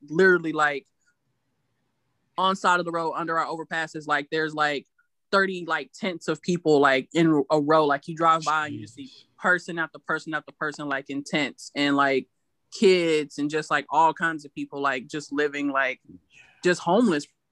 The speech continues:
Speaker 1: And it's, it's freaking crazy. I mean, as Austin, we've always had, like, a homeless, you know, community, but it's never been, like, as big as, as it is now. And it's just, like, they just make these tent cities, and then they just,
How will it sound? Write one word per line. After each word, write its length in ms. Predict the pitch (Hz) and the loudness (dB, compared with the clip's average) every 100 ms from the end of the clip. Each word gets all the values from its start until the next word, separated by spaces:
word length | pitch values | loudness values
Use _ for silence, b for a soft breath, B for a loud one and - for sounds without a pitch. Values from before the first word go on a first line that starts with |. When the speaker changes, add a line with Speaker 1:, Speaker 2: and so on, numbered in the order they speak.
| _ _ _ _ _ _ _ _ _ _ 135 - | _ _ _ _ _ _ _ _ _ _ -12 -6
Speaker 1:
And 100 | 143 | -4
it's, 200 | 156 - | -4 -6
it's 240 | 147 180 - - | -2 -2 -4 -2
freaking 240 | 196 185 | 0 0
crazy. 340 | 156 151 208 151 | 0 0 2 0
I 80 | 151 | 0
mean, 240 | 160 151 _ _ _ - | 0 -4 _ _ _ -6
as 140 | 180 - | -6 2
Austin, 360 | 190 277 247 | 2 2 -4
we've 140 | 240 196 | -4 -2
always 260 | 196 190 | -2 -2
had, 120 | 185 | -6
like, 180 | 175 165 | -6 -6
a 60 | 147 147 | -10 -12
homeless, 500 | 170 170 151 151 - | -10 -4 -6 -6 -10
you 100 | - | 0
know, 140 | 180 156 | 2 2
community, 360 | - 170 - 165 | 0 2 2 2
but 180 | 156 | 2
it's 140 | 160 - | 0 0
never 420 | 165 175 170 160 | -2 0 0 2
been, 280 | 156 160 151 | 2 0 0
like, 180 | 147 - _ _ _ _ _ - | -2 -4 _ _ _ _ _ -4
as 220 | 180 170 | -2 -2
big 340 | 160 185 170 160 | -2 -2 -2 -2
as, 240 | 151 151 | -4 -6
as 240 | 143 151 156 | -6 -6 -4
it 100 | 147 | -4
is 200 | 143 139 | -4 -4
now. 280 | 147 139 | -2 0
And 80 | 135 | -2
it's 140 | 156 - | -6 -6
just, 220 | 147 - | -8 -4
like, 200 | 143 143 | -4 -4
they 120 | 151 | -8
just 240 | 151 156 | -10 -10
make 200 | 151 151 - | -8 -8 -2
these 200 | 143 - | -2 -2
tent 300 | - 165 - | 0 0 0
cities, 540 | - 180 165 151 147 | 0 2 4 2 2
and 120 | 151 | 2
then 120 | 147 | 2
they 180 | 143 147 | 2 0
just, 440 | 147 147 147 - | 0 -2 -2 -10